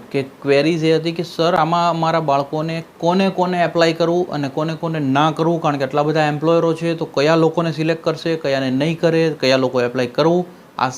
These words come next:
ડીએમ્સ અથવા મગજમાં ક્વેશ્ચન્સો ઘણાને આવી રહ્યા હતા, એટલા માટે થઈને આજે ફરી એક વખત તમારી સાથે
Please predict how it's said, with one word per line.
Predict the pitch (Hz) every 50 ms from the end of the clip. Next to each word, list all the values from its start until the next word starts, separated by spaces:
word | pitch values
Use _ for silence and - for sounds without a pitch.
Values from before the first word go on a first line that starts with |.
| - - - 135
ડીએમ્સ | 131 147 156 170 180 180 180 185 180 - -
અથવા | - - 117 117 113 117 120 127 - - - -
મગજમાં | 135 139 147 151 147 143 143 135 135 -
ક્વેશ્ચન્સો | 143 143 135 - 151 139 131 135 127
ઘણાને | 117 117 - 131 147 170 185 185 180 180 175
આવી | 170 170 170
રહ્યા | 165 160 170 165 156
હતા, | 151 160 160 160 - - - - - - - - -
એટલા | 151 160 160 196 202 196
માટે | 190 190 190 190 190
થઈને | 175 180 185 185 190 185
આજે | 180 175 180 170 170
ફરી | 170 - - 175 196 226 214
એક | 202 202 185
વખત | 156 - - 120 - -
તમારી | 151 156 175 175 165
સાથે | - 147 131 - - -